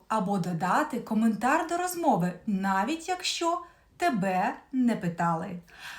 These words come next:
Англійською фраза звучить так: "Put my two cents in"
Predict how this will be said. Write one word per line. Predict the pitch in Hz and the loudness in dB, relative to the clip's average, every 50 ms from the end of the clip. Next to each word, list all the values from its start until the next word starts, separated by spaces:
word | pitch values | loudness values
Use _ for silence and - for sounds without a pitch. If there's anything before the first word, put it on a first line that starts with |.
| - - | -4 2
Англійською | - 269 254 233 247 269 294 302 - - - 403 403 | 4 6 6 6 6 4 2 0 -2 -4 -4 -4 -4
фраза | 403 - - 269 226 233 233 240 254 240 | -4 -2 0 2 4 4 4 4 2 2
звучить | 214 208 214 220 220 - 220 214 - - | 0 0 -2 -4 -4 -4 -6 -6 -6 -4
так: | - 185 180 180 175 175 - - - - _ _ - - _ - _ - | -2 0 0 0 -2 -4 -10 -18 -20 -20 _ _ -20 -20 _ -20 _ -6
"Put | - 320 330 359 370 - - | -2 -2 -2 -2 -2 -4 -4
my | 262 226 214 208 214 - - | -4 -4 -4 -4 -6 -4 -2
two | 320 359 | -2 -2
cents | 370 - - - 240 240 247 247 - - - - | 0 -2 -2 0 0 0 0 0 0 -2 -4 -4
in" | 214 208 196 185 185 180 175 | -2 -2 0 0 2 0 0